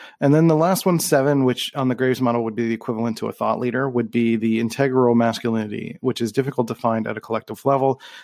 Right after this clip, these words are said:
It is certainly at a play with, uh, Nelson Mandela when he united many different stages of masculinity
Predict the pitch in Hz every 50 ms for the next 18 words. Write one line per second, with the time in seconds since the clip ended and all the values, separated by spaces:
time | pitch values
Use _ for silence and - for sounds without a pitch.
0 | _ _ 123 120 117 - - - 143 143 139 143 143 139 139 127 127 127 123 120
1 | - - - 131 123 123 123 117 120 113 - - - 131 123 117 117 117 120 120
2 | 113 - - 117 113 110 110 110 110 131 135 135 131 135 123 113 117 113 107 110
3 | 117 113 113 110 104 107 117 117 117 127 127 127 120 110 117 123 127 147 151 139
4 | 127 127 - - 123 113 - - - 120 117 110 120 113 101 104 107 110 107 104
5 | - - 120 127 143 139 131 127 123 120 -